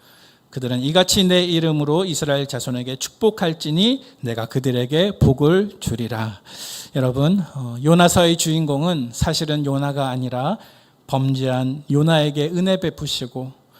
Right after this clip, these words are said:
범죄한 니느웨 백성들에게 은혜 베푸시고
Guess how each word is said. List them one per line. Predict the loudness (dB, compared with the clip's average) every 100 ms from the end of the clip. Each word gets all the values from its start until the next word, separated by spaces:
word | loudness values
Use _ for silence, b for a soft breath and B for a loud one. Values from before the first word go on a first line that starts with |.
| b b b -2
범죄한 | 0 2 0 0 0 4
니느웨 | 6 8 6
백성들에게 | 4 -2 -2 0 0 -2 -2 0
은혜 | 2 4 2
베푸시고 | 0 -2 -2 -2 -4 -4 -6